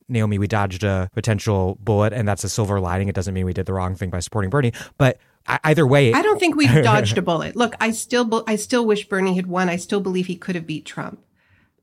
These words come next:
Speaker 2: But I, I, I, I think we have to be honest that none of us knew for sure. We did not know. And we have to acknowledge that Biden's strategy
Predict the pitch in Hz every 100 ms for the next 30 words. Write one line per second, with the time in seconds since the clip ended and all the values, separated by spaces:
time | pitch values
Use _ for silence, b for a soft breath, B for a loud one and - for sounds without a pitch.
0 | _ 196 190 208 208 220 214 208 208 220
1 | 190 196 262 254 220 226 226 196 175 247
2 | 294 - - 196 190 214 214 196 - 190
3 | 180 - 160 - - - _ 190 185 175
4 | 185 185 190 151 147 127 B B B 208
5 | 214 220 262 277 262 226 220 233 339 196
6 | 151 185 - - _ _ _ _ - 208
7 | 208 - 190 202 240 240 208 196 196 202
8 | - _ _ - - _ 185 - - -
9 | 233 294 339 180 135 -